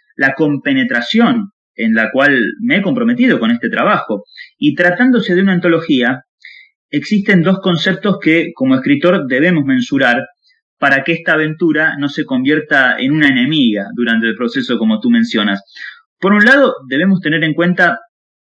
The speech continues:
todo lo, lo desmesurado, lo desbordado, lo compulsivo, lo inabarcable de toda antología. Tenemos que tener en cuenta que estamos hablando de un recorte del arte que se aborda, que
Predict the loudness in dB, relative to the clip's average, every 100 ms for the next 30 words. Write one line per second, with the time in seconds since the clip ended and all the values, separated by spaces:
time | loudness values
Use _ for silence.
0 | _ _ _ _ _ 0 2 4 2 0
1 | -4 -14 -14 -4 -2 0 -2 -4 -4 -2
2 | 0 2 0 -2 -6 _ _ -6 -2 -2
3 | -4 -6 -6 -4 -2 0 0 2 2 0
4 | 0 0 0 0 -2 -2 0 2 4 2
5 | -4 -16 -8 0 2 2 2 2 2 2
6 | -2 -4 -4 -2 -2 -2 -4 -4 -4 -4
7 | -4 -12 _ -20 -20 -20 _ _ -2 2
8 | 2 0 -2 -2 0 0 0 0 -2 -4
9 | -4 -2 0 0 0 2 2 2 0 0
10 | 2 2 0 -2 2 2 2 0 -2 0
11 | 2 0 -2 -6 -4 0 2 2 0 0
12 | 0 0 0